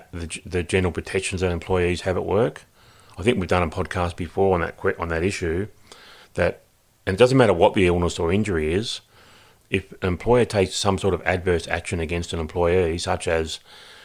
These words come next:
directing them to take unpaid leave or terminating them or reducing their pay, reducing their hours,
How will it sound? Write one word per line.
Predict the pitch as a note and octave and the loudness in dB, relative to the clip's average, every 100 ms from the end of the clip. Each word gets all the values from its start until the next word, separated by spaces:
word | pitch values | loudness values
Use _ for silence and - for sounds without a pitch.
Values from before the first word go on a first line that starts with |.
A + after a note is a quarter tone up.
| - | -6
directing | F#2+ G2 - | 2 2 2
them | E2+ E2 | -2 -2
to | E2 | -2
take | F#2+ F2 | 0 0
unpaid | F2+ E2 F2 E2 | 0 -2 -2 0
leave | F2 F2+ F2 A2+ - | 2 2 2 -2 -4
or | - D#2+ E2 - - - | -6 -4 -4 -8 -18 -6
terminating | G#2 F#2+ F2+ F2+ | -2 2 0 0
them | G2 B2+ B2+ _ - - - | -2 -2 -8 _ -20 -20 -14
or | F#2 E2 | -4 -2
reducing | D#2+ E2 G#2 G2 | 0 0 0 0
their | F2 | -2
pay, | E2+ F#2 G2 A2 | -2 0 2 2
reducing | E2+ F#2+ - F2 | 0 -4 -2 -4
their | E2+ F#2 | -2 0
hours, | E2 E2+ A#2 - | 0 -2 -4 -8